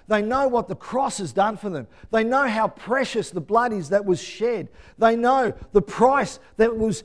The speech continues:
was paid to purchase them. It's not an issue of salvation,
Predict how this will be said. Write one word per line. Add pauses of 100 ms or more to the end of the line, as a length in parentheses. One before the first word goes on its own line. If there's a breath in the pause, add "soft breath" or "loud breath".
(120)
was
paid
to
purchase
them. (200 loud breath)
It's
not
an
issue
of
salvation,